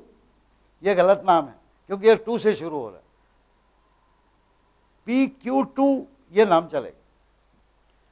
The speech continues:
हालांकि मैं ये पूछना चाहूँगा भैया पी क्यू टू किस खुशी में नाम दिया आपने? क्योंकि जो भी आप नाम दें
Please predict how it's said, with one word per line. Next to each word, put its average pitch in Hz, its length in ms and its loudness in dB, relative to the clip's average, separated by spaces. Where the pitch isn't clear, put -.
हालांकि 196 320 4
मैं 185 160 -4
ये 196 100 2
पूछना 190 340 -6
चाहूँगा 208 320 -2
भैया 202 200 6
पी 226 360 -6
क्यू 247 260 -4
टू 254 220 -4
किस 220 220 -6
खुशी 202 300 -2
में 214 100 0
नाम 196 220 0
दिया 185 180 0
आपने? - 180 -8
क्योंकि 180 160 -14
जो 196 160 4
भी 254 120 6
आप 247 240 4
नाम 196 200 4
दें 170 180 -4